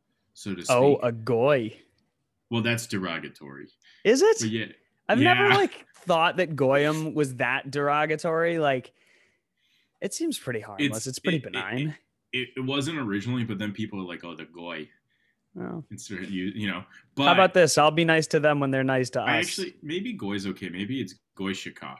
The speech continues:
Speaker 1: That's not okay.
Speaker 2: Yeah, I think there's, like, an, an extended ver-, if you want the, the, uh, the unedited version, the, <laughs> the, um,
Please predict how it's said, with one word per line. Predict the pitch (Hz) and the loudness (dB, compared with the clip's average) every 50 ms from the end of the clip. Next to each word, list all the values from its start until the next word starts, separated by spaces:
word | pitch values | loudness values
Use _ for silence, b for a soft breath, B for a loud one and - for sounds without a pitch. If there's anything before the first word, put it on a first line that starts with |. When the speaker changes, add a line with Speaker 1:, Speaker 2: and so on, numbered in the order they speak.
| _ - | _ -20
Speaker 1:
That's | - 73 - - - | -20 -18 -18 -18 -18
not | 73 71 - | -16 -16 -16
okay. | 123 127 | -12 -6
Speaker 2:
Yeah, | 156 170 180 185 175 | 2 4 4 4 6
I | 156 170 160 | 4 2 2
think | - 202 214 214 196 | 2 2 0 2 2
there's, | 220 208 190 - | 2 2 4 4
like, | 190 175 175 175 | 4 4 4 2
an, | 156 147 - | 0 0 0
an | - 147 147 | -2 -2 -2
extended | 143 - - - - - - 151 139 135 135 135 135 131 120 | -2 -2 -2 -4 -4 0 2 2 2 2 2 2 0 -2 -2
ver-, | 117 123 131 131 - | -2 0 0 0 0
if | - 143 | 0 0
you | 147 160 | 0 2
want | 165 165 165 165 151 | 2 2 0 0 0
the, | 147 156 151 147 147 - | 2 2 4 2 2 2
the, | 139 139 147 - | 0 0 0 0
uh, | - 135 131 127 127 | -2 -2 0 0 -2
the | 123 123 135 139 - | -2 -2 -4 -4 -2
unedited | - 131 135 135 127 127 131 131 127 139 135 135 135 135 143 139 - | -2 -2 0 0 0 -2 -2 -2 -2 -2 0 0 -2 -4 -6 -10 -10
version, | - 131 127 139 139 139 143 139 127 151 156 156 156 156 160 165 160 - | -12 -6 -2 0 2 2 2 0 0 0 2 2 0 -2 -4 -6 -8 -10
the, | 139 135 131 147 147 156 196 185 233 202 170 | -8 -2 2 2 2 2 2 2 0 0 0
<laughs> | |
the, | 151 147 151 147 143 143 143 | 0 0 2 2 4 4 2
um, | 139 131 131 127 123 123 123 120 | 2 2 2 0 -2 -4 -6 -8